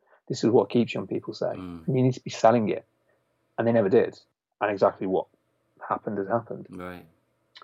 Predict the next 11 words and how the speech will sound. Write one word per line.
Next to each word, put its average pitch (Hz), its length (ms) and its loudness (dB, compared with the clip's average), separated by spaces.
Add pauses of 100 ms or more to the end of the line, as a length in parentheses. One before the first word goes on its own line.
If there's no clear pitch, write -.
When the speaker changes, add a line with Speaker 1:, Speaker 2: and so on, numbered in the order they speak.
(460)
Speaker 1:
Um, 120 400 4 (1000)
but 139 680 2 (600)
again, 131 320 2
wh-, 110 240 0
the 113 60 -4
conference 117 400 -4
I - 20 2
was 107 140 -2
in 104 100 -4
yesterday 98 800 -2
is 104 420 -2